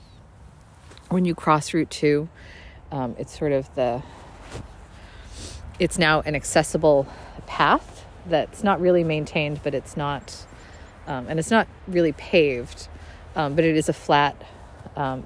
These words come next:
path that leads to the cabin. So Brister Freeman probably accessed the pond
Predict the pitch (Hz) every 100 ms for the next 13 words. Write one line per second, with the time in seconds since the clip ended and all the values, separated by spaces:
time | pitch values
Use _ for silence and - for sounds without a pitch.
0 | - - 156 143 - 156 - 139 139 -
1 | - 147 135 - - 131 - - - -
2 | - - - - - 156 143 143 147 131
3 | - - 165 - 156 - 151 143 143 -
4 | 143 139 151 127 131 - 139 - 135 -
5 | 131 127 131